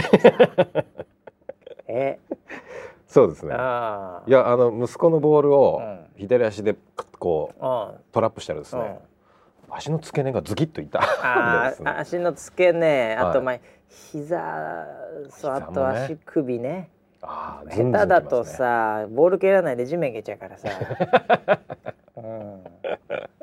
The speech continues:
Speaker 1: まあ、下手すると空振りなんかしたら腰にくるからね、また。
Speaker 2: ああ、やばそうですね。
Speaker 1: ええ。
Speaker 2: やばそうですね。
Speaker 1: いやー、もうぎっくり腰やってるんでね、
Speaker 2: はい。
Speaker 1: 前科者なんでね。
Speaker 2: はい。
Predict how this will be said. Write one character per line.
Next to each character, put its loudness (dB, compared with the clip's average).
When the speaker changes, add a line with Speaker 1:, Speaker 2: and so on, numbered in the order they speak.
Speaker 1:
ま -14
あ、 -14
下 0
手 6
す -2
る -4
と -2
空 4
振 2
り 2
な 0
ん -4
か 2
し -12
た 2
ら -6
腰 -6
に -2
く -4
る -8
か -8
ら -18
ね、 -6
ま 2
た。 4
Speaker 2:
あ 6
あ、 4
や 6
ば 4
そ 4
う -4
で -12
す -16
ね。 -6
Speaker 1:
え -4
え。 -8
Speaker 2:
や -
ば -8
そ -12
う -10
で -20
す -14
ね。 -6
Speaker 1:
い -6
や -10
ー、 -6
も -6
う -4
ぎ -4
っ -10
く -4
り 0
腰 0
や 2
っ -4
て 2
る 0
ん -8
で 0
ね、 -2
Speaker 2:
は 2
い。 -16
Speaker 1:
前 0
科 6
者 2
な 2
ん -4
で -2
ね。 -4
Speaker 2:
は 0
い。 -6